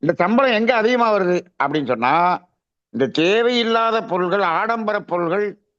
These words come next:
அது மாதிரி டிமாண்டிங் டிபார்ட்மெண்ட், டிமாண்டிங் அந்த பொருட்கள்ல அதிகமான சம்பளம் வருகிறது.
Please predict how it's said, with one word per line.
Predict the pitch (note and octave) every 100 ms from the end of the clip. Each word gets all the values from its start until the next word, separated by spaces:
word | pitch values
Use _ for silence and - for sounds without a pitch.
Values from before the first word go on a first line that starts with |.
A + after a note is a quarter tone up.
| _ _ _ _ _ _ _ _
அது | C#3 F3 F3+ F3
மாதிரி | G3+ G#3+ D#3+
டிமாண்டிங் | F3 G3 A3 A3 G#3+ G#3+ G3 - _ D3
டிபார்ட்மெண்ட், | E3 F#3+ F3+ F3 F#3 D#3
டிமாண்டிங் | E3 F#3+ G3+ G3 F#3+ F#3 _ _ _ _ _ _ C#3+
அந்த | D#3+ D#3 D3
பொருட்கள்ல | G3 F#3 G3 E3 D#3+ A3 - _ - A#2+
அதிகமான | B2+ F#3+ B3+ A#3 A3 F3+ F#3+
சம்பளம் | F3 F#3 G3
வருகிறது. | E3+ C3+ G#2+